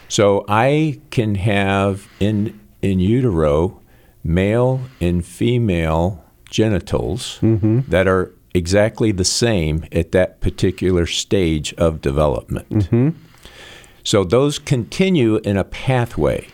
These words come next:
Speaker 1: of development. Now, simultaneous to that, I also have brain development.
Speaker 2: Mm-hmm.
Speaker 1: Okay?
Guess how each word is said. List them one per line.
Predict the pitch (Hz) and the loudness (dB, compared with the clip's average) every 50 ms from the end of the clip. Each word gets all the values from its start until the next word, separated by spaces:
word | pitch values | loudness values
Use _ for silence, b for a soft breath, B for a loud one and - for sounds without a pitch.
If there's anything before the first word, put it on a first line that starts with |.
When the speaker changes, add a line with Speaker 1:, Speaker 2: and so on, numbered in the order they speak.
| - - - - - | -20 -20 -20 -6 -4
Speaker 1:
of | 78 65 65 | -4 -4 -2
development. | 76 69 58 - - 50 50 - - - 60 - - - - - | -4 -4 -2 -2 -2 -2 -2 -6 -6 -8 -10 -10 -10 -18 -12 -4
Now, | 95 98 98 | -2 -2 -2
simultaneous | 98 - - 123 123 127 117 104 101 - - 160 165 170 165 117 87 82 - - | 0 0 0 2 2 0 -2 -4 -6 -4 -2 0 0 2 2 0 0 -2 -2 -4
to | - - 80 67 | -4 -2 -2 0
that, | 76 69 67 78 - - B B B B B B B B B B B | 0 0 0 0 -2 -4 B B B B B B B B B B B
I | 113 104 98 98 | -2 0 2 2
also | 104 120 135 - - 127 107 107 101 | 2 0 0 0 0 0 0 0 0
have | 92 117 98 98 92 87 - | 0 0 0 0 -2 -4 -6
brain | - 85 78 - 90 92 101 113 117 113 110 98 | -8 -6 -2 0 0 0 2 0 0 0 0 0
development. | 82 87 71 78 76 67 62 57 - - - - - - - - _ | 0 0 0 2 0 0 0 -2 -4 -4 -6 -6 -6 -8 -10 -4 _
Speaker 2:
Mm-hmm. | 110 110 104 95 110 110 113 117 117 - - - _ _ _ _ _ _ - | 0 2 2 2 2 2 2 0 -2 -8 -16 -20 _ _ _ _ _ _ -6
Speaker 1:
Okay? | - - 92 90 | -2 -2 -2 -2